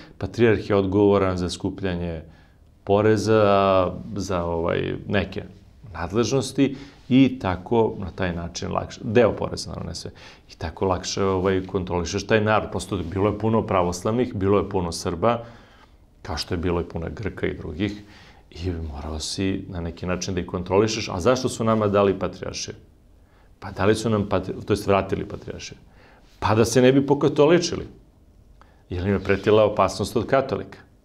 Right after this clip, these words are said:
od Venecije i Austrijanaca. I onda normalno, tu, tu je, mislim, to je po Božjem promislu. Po Božjem promislu je došlo do obnavljanja patrijaršije, jer oni su,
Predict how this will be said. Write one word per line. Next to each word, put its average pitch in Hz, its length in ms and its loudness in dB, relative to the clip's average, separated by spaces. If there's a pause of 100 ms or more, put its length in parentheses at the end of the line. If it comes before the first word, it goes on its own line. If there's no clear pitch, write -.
(640)
od 87 120 -6
Venecije 104 1080 6
i 104 60 6
Austrijanaca. 104 800 2 (640)
I 87 160 -6
onda 90 300 2
normalno, 98 480 2
tu, 107 300 -4
tu 110 160 4
je, 110 60 8
mislim, 110 300 -2
to - 80 2
je 139 100 4
po 185 80 4
Božjem 170 360 4
promislu. 151 480 2 (500)
Po 95 120 -6
Božjem 101 320 2
promislu 98 460 -2
je 107 40 0
došlo 104 360 2
do 98 160 2
obnavljanja 92 680 0 (240)
patrijaršije, 98 720 2
jer 110 140 6
oni 110 160 4
su, 107 240 2